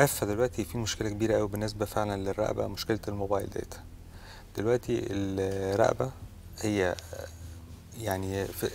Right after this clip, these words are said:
في طرف الجسم فوق، فهي العضلات بتتحكم فيها عضلات صغيرة. انت عندك عضلات أمامية هنا صغيرة جدًا، وبرضو الخلفية.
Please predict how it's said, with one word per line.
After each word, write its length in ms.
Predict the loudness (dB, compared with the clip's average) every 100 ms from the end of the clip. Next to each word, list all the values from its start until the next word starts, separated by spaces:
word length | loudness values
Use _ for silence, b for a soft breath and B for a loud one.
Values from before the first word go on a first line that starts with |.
| -4 -10 -10 -8 -8
في 140 | 0
طرف 240 | 6 8 6
الجسم 340 | 2 2 2
فوق، 260 | 4 4 4
فهي 240 | 4 6
العضلات 400 | 8 10 8 6
بتتحكم 440 | 0 2 4 2 2
فيها 180 | 6
عضلات 280 | 8 8 4
صغيرة. 380 | 0 -2 -2 -4 -4
انت 80 |
عندك 220 | -2 -2 -2 0
عضلات 280 | 0 0
أمامية 440 | -4 -6 -4 -4 -4
هنا 160 | -6 -4
صغيرة 280 | 0 0
جدًا، 300 | 0 -2 -4 -10 -10 -2
وبرضو 380 | 2 2 2 -2
الخلفية. 540 | -4 -6 -4 -6